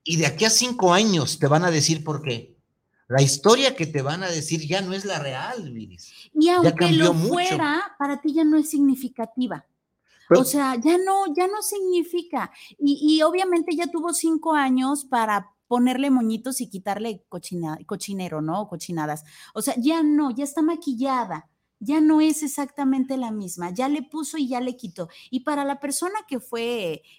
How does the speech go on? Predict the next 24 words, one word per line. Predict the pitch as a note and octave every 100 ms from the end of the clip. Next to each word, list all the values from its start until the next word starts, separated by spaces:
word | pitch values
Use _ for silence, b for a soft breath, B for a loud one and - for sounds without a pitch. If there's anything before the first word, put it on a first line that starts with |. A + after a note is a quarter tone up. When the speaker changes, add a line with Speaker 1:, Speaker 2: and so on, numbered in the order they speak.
| _
Speaker 2:
eh, | F#3+ F#3 F3 D#3+
que | D#3+
vaya, | A3+ A3 -
que, | F#3
que | -
fue | F#3+ B3
abandonada, | C#4 A3 F3+ F3 F3+ C#4+ b b b -
realmente | C4+ C#4+ C#4+ C#4
ya | B3
no | B3
va | A#3
a |
significar. | A#3 A3 F#3 - E3 E3 E3+ _
Eh, | A#3+
¿sabes | A#3+ D4 D#4+ -
qué? | - A3+ C4 -
Yo | A3 C#4 C#4+
esta | C#4 D4 F4+
explicación | - - A3 G3 F3+ G#3 A#3+ C4
la | A3
necesitaba | A3 A3 - G#3+ A#3
hace | A#3+ B3
cinco | - A#3 A3+
años, | G3 E3 -